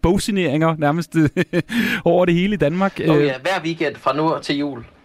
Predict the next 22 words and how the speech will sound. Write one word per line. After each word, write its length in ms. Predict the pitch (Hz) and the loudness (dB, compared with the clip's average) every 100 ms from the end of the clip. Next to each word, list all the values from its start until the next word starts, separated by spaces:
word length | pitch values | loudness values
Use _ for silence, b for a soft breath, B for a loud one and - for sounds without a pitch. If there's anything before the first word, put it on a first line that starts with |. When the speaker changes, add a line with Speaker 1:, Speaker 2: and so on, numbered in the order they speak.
| - | -4
Speaker 1:
Ja, 40 | 156 | -2
det 60 | 165 | 0
er 60 | |
vildt. 220 | 165 208 | -2 -2
Det 80 | 165 | 0
lyder 180 | 175 190 | 2 0
som 140 | 180 | 0
nogle, 140 | 165 151 | 0 0
nogle 160 | 147 | 0
hårde 160 | 139 175 | 0 0
weekender. 320 | 190 196 170 | 0 0 0
Det 220 | 170 180 165 | -2 0 0
er 80 | |
Legender 340 | 165 160 175 226 | 0 -2 0 -2
fra, 500 | - 165 151 110 127 | 2 2 4 2 2
øh, 380 | 120 113 104 - | 4 4 2 2
Speaker 2:
<laughs> 40 | |
Speaker 1:
Odyssea 420 | 131 196 240 226 | 2 2 2 0
tre 340 | 170 - 220 220 | -2 0 -2 0
og 380 | 156 170 214 - - | 2 2 2 -2 -2
Knoglekøteren 640 | 175 190 220 - 175 170 | 0 2 0 -2 -2 -2
fra 140 | - | -4